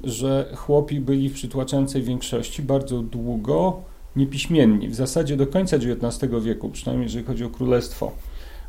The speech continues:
oni byli niepiśmienni w większości. W związku z tym te teksty, które mamy, ich pamiętniki z tamtego czasu, trochę ich jest. Pamiętniki pisane przez ludzi wyjątkowych, kompletnie niereprezentatywnych dla całej reszty.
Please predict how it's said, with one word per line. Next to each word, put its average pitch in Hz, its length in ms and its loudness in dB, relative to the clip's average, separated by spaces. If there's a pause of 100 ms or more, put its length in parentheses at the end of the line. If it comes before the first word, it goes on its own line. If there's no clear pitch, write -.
oni 127 200 4
byli 131 200 6
niepiśmienni 127 680 6
w 107 80 -2
większości. 113 920 0 (400)
W 120 80 -6
związku 143 340 2
z 143 60 -2
tym 160 200 2
te 143 120 2
teksty, 180 560 2
które 135 240 0
mamy, 131 600 4
ich 143 200 -4
pamiętniki 131 960 2
z - 120 -4
tamtego 123 440 2
czasu, 139 600 -2 (300)
trochę 214 240 -2
ich 131 140 0
jest. 101 320 0 (140)
Pamiętniki 156 460 2
pisane 165 400 0
przez 147 240 0
ludzi 151 220 0
wyjątkowych, 143 1000 6 (460)
kompletnie 143 960 10
niereprezentatywnych 139 1200 6
dla 131 140 -2
całej 139 320 4
reszty. 156 360 6